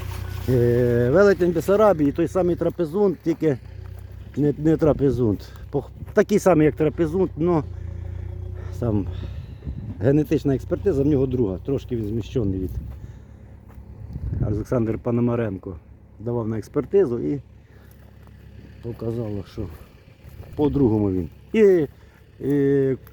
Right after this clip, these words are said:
на собственних корнях він лучше росте, чим трапезунт.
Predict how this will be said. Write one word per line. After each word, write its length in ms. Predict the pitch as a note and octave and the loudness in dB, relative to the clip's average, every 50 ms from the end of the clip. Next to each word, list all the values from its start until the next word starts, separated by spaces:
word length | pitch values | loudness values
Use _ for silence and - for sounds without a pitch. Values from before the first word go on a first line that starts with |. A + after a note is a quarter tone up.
| - - - - - - - | -20 -20 -20 -20 -20 -18 -8
на 180 | C3+ D3+ E3 D#3 | -2 0 2 4
собственних 420 | - F#3 D#3 - E3 E3+ E3+ D3+ | 4 2 2 2 2 2 2 2
корнях 340 | - F3 F3 F3+ F#3 C#3+ - | 2 0 2 2 2 2 2
він 100 | D3 C#3+ | 0 0
лучше 240 | D3 C#3+ B2+ C3+ C3 | 2 2 2 2 0
росте, 300 | B2+ A#2+ - - D#3+ C3+ | 0 0 0 0 -2 0
чим 240 | - B2+ A#2 A2 | 0 -2 -2 -2
трапезунт. 540 | G2+ - G#2+ G2+ - A2 G2 F2+ F2+ D#2+ C#2+ | -2 -4 -6 -6 -6 -6 -8 -8 -8 -10 -12